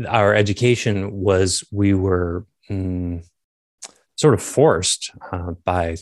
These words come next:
sort of by default to be put in passive receivers of information mode. And then we think that's learning because that's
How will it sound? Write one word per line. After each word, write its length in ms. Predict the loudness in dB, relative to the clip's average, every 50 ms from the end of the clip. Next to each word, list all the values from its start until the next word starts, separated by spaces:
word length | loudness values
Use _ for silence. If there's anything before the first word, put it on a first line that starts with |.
| -12
sort 280 | -16 -8 -6 -4 -4 -2
of 60 | -2
by 140 | -2 -2 -4
default 580 | -4 -8 -4 0 2 2 4 2 2 0 -2 -8 -18 -20 -20 -20 -20 _ _ _ _ _
to 560 | -8 -6 -2 0 0 2 2 2 0 -2 -4 -8 _ _ _ _ -18 -6
be 160 | -2 0 0
put 360 | 0 0 2 2 2 2 2 0
in 340 | 0 2 2 2 0 -2 -4
passive 640 | -6 -4 -2 0 0 0 0 0 0 0 0 0 0
receivers 680 | -2 0 0 0 0 0 -2 -2 0 2 2 2 2 2
of 120 | 0 0
information 800 | 0 -2 -2 -2 -2 -2 0 2 2 2 0 0 -2 -2 -2 0
mode. 440 | 0 0 -2 -2 -4 -6 -8 -8 -12 _ _ _ _ _ _ _ _ -6
And 220 | -4 -2 0 2
then 440 | 2 2 4 4 4 4 4 2 2
we 140 | 2 0 0
think 320 | 0 0 0 -2 0 0
that's 260 | 0 0 0 0 -2 -2
learning 440 | 0 2 2 2 0 -2 -4 -10 _ _ _ _ _ _ _ _ _ _ _ _ _
because 380 | -2 -2 2 0 0 0 0
that's 460 | 0 0 0 0 0 0 -2 -2 -2